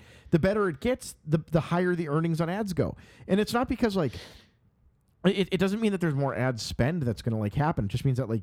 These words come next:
you are going to have a better R O I, uh, because you're actually gonna show your ads to real people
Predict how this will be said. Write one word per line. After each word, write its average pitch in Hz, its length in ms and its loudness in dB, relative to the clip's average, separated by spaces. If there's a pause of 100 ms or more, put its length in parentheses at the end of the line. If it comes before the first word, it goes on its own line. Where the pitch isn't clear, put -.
you 135 180 2
are 135 80 2
going 120 220 0
to 117 80 2
have 110 300 0
a 117 60 -2
better 127 280 0
R 117 180 0
O 110 120 0
I, 123 360 0 (420)
uh, 107 200 2
because 117 300 -2
you're 131 100 0
actually 131 280 -2
gonna 123 120 0
show 131 180 0
your 120 160 0
ads 117 300 -2
to 117 100 -2
real 117 180 2
people - 380 -2